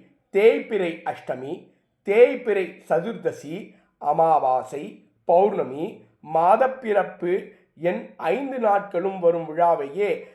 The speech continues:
பஞ்சப்பருவ விழா என்ப-, என அழைக்கின்றனர். என்ன அன்பர்களே,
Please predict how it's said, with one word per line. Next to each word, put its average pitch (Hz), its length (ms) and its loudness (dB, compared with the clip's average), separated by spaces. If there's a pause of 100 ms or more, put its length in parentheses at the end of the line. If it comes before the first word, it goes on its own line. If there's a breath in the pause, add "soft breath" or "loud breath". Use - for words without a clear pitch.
(160)
பஞ்சப்பருவ 220 680 -2
விழா 170 260 4 (180)
என்ப-, 156 500 -4
என 160 180 -4 (200)
அழைக்கின்றனர். 139 760 -8 (380 soft breath)
என்ன 170 260 2 (340)
அன்பர்களே, 151 600 -6